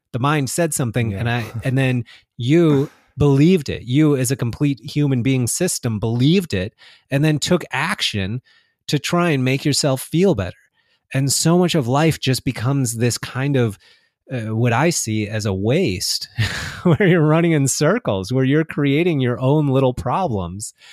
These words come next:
Speaker 1: and then you're seeking to solve them. And I believe that's why this is an endless cycle. The mind is never satisfied.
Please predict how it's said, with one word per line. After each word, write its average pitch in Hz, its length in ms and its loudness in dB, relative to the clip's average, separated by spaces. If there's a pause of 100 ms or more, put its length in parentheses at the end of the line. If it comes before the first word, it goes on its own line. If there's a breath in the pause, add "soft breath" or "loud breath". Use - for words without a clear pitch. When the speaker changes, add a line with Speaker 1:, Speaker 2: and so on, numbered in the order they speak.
(280 loud breath)
Speaker 1:
and 139 180 0
then 143 260 2
you're 135 440 0
seeking 160 460 0
to 113 80 -2
solve 190 460 0
them. 95 280 -2 (580 soft breath)
And 147 220 0
I 147 140 2
believe 151 580 2
that's 135 260 0
why 139 280 2
this 131 200 2
is 131 120 2
an 127 240 2
endless 127 380 0
cycle. 123 600 -4 (400)
The 123 80 0
mind 131 560 2
is 123 480 -2
never 120 500 2
satisfied. 110 960 -2